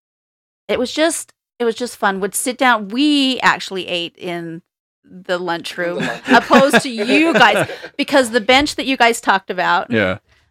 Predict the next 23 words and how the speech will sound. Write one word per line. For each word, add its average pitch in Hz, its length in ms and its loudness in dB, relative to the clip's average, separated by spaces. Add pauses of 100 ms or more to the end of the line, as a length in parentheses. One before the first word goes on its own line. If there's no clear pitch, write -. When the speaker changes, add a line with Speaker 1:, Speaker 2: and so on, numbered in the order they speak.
(340)
Speaker 1:
we 294 120 4
were 311 100 6
not 247 180 6
allowed 202 760 6
on 240 140 4
that 226 240 2
bench - 680 0 (100)
Speaker 3:
<laughs> - 80 -20
Speaker 1:
because 233 300 -2
it 208 100 0
was 220 140 -2
for 233 160 0
the, 208 240 4 (260)
this 208 140 -4
is 233 80 -6
what 226 140 0
we 247 80 -2
used 226 120 -6
to 214 60 -10
call 202 180 2
'em, 190 140 -2
the 180 140 0
herd. 180 640 -4